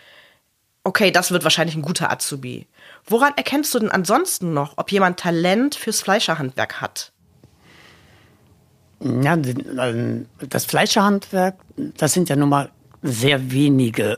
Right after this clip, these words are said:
Speaker 2: Azubis, die dieses noch machen wollen. Ich hatte bis jetzt mit Simon drei Fleischer, die das gelernt haben. Und ich muss sagen, bei allen dreien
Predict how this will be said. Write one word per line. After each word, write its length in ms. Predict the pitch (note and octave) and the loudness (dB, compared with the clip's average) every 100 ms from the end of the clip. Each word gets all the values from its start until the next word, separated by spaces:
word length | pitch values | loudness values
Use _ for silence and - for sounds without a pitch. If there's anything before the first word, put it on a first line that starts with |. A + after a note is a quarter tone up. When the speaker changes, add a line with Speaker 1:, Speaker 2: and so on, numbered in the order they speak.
| - - | -8 -8
Speaker 2:
Azubis, 560 | - - D3+ D#3 C3 | -4 -2 0 0 -2
die 160 | - A#2 - _ - | -4 -10 -14 _ -4
dieses 340 | C3+ C#3 B2 B2 | 0 0 0 -2
noch 180 | G2 | -4
machen 340 | A#2 G2 A2 G#2 | -4 -4 -6 -10
wollen. 320 | G2+ G2 G2+ - - _ _ _ _ _ _ _ _ - | -12 -14 -16 -20 -20 _ _ _ _ _ _ _ _ -4
Ich 200 | D3 D3+ | 0 0
hatte 200 | D3+ C#3 | -2 -2
bis 220 | C#3+ - | -2 0
jetzt 640 | C#3+ C3+ - - - - | 0 0 -2 -2 -4 -2
mit 200 | E3 C#3 | 0 0
Simon 580 | - C#3+ C#3+ C#3 D3 D3 - _ - | 2 4 4 4 4 2 -2 _ -8
drei 260 | B2 D3 | -2 -2
Fleischer, 680 | F#3+ - G3+ G#3+ - A3+ A#3+ - _ _ _ _ _ _ _ - | -2 0 2 2 0 -2 -4 -10 _ _ _ _ _ _ _ 2
die 120 | D#3+ | 4
das 340 | D#3 D3+ - | 4 2 0
gelernt 480 | E3+ C#3 C#3+ E3 - | 0 2 4 2 2
haben. 480 | E3 D#3+ E3 E3 E3+ | 2 4 4 2 0
Und 600 | - C#3 C3+ C3 B2+ - - - | -2 2 2 2 0 -6 -18 -8
ich 160 | - | -2
muss 200 | D#3 B2+ | 0 0
sagen, 260 | C#3 D#3+ F3 | 2 4 4
bei 80 | C3 | 2
allen 260 | C#3+ E3+ | 4 4
dreien 460 | D#3 C#3 D#3+ F#3 | 4 4 4 4